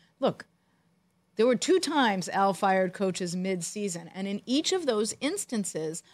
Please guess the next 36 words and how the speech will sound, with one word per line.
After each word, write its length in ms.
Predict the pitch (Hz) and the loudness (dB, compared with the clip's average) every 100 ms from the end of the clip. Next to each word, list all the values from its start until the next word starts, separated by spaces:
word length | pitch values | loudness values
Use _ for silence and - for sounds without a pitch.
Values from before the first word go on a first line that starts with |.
| _ - | _ -4
I 140 | 269 302 | -2 0
was 180 | 285 | -2
the 100 | 233 | 0
one 260 | 240 226 226 | 0 0 0
reminding 560 | 220 214 226 302 311 214 | 2 0 0 0 0 -2
him, 360 | 196 175 175 - _ _ | -2 -4 -6 -10 _ _
"There's 440 | 185 233 392 359 | 2 4 4 2
going 320 | 214 262 370 285 | 0 2 2 2
to 60 | |
be 140 | 233 226 | 4 6
money 560 | 220 226 254 262 233 - | 8 8 6 6 2 2
owed." 440 | 247 285 165 160 - _ | 4 4 4 0 -8 _
Now, 140 | 220 208 | 0 2
in 200 | 208 180 | 2 2
one 180 | 208 294 | 4 4
of 100 | 220 | 4
those 220 | 185 180 | 2 0
instances, 580 | 185 - 185 180 185 175 | -4 -6 -8 -8 -8 -4
he 160 | 240 | -2
was 200 | 214 175 | 0 -2
very, 340 | 160 196 214 196 | -4 0 2 2
very 200 | 190 185 | 0 -2
confident 500 | 190 185 175 175 160 | -2 -6 -4 -6 -4
he 120 | 185 | -6
could 160 | 185 | -8
show 220 | 160 175 165 | -8 -6 -6
cause 520 | - 226 175 175 170 | 2 2 2 0 -4
and 160 | 180 | -6
we 80 | 180 | -4
wouldn't 320 | 185 185 170 | -2 -2 -4
owe 140 | 170 170 | -4 -4
money. 360 | 175 190 170 175 | -2 -2 -2 -6
That 180 | 156 | -10
was 100 | 170 | -12
Lane 240 | 160 160 160 | -14 -14 -14
Kiffin. 460 | - 233 196 165 | -8 -8 -8 -12